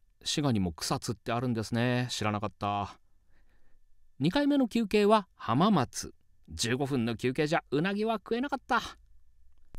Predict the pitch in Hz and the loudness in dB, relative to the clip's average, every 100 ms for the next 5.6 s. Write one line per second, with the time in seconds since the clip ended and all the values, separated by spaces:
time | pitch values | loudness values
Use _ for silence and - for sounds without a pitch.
0 | - - - - - - - - - 190 | -12 -14 -18 -20 -20 -20 -20 -6 -2 0
1 | - 240 269 - 214 226 214 214 208 190 | 0 0 0 2 2 2 2 4 4 4
2 | 180 175 180 175 175 220 - _ 139 185 | 4 4 4 6 6 6 2 _ 2 4
3 | 165 110 95 - - _ _ _ - 190 | 6 4 2 -6 -20 _ _ _ -4 -2
4 | 254 247 233 226 202 185 - 208 185 185 | 0 0 2 4 4 0 0 -2 0 2
5 | 180 165 160 160 151 | 2 4 2 4 4